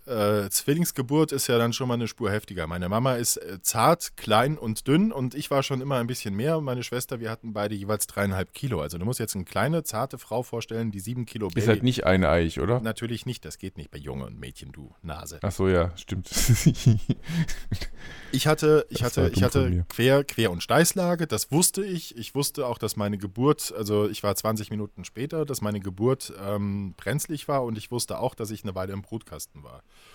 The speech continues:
Speaker 1: Ich habe dann, und da muss ich sagen, da ging's mir durch Mark und Bein, als meine Mama mir jetzt dann mal erzählt hat, das war gestern oder vorgestern, das war jetzt die Tage auf jeden Fall erst,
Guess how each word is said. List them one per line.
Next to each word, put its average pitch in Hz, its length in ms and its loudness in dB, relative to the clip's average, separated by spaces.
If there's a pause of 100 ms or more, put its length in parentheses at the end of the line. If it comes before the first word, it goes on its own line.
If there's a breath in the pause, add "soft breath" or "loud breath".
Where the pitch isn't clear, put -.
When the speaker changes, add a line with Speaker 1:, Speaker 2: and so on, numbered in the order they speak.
(880 soft breath)
Speaker 1:
Ich 104 180 -6
habe 127 200 8
dann, 127 320 6
und 131 260 -2
da 107 140 4
muss 151 140 2
ich 147 80 -2
sagen, 135 460 2 (160)
da 104 140 0 (420)
ging's 139 260 -6
mir 127 100 -2
durch 113 220 -4
Mark 110 220 -2
und 107 160 -10
Bein, 113 240 -4
als 117 180 -10
meine 98 220 -6
Mama 101 240 -4
mir 110 200 -2
jetzt 107 320 -4
dann 107 120 -4
mal 101 220 -2
erzählt 95 420 -6
hat, 123 200 -10
das - 200 -6
war 80 80 -6
gestern 98 540 -10 (480)
oder 80 100 -18
vorgestern, 131 480 -14 (340)
das - 160 -20
war 78 140 -12
jetzt 76 240 -16
die 73 60 -20
Tage 71 260 -14
auf 67 100 -20
jeden 73 160 -20
Fall 78 180 -16
erst, 90 320 -12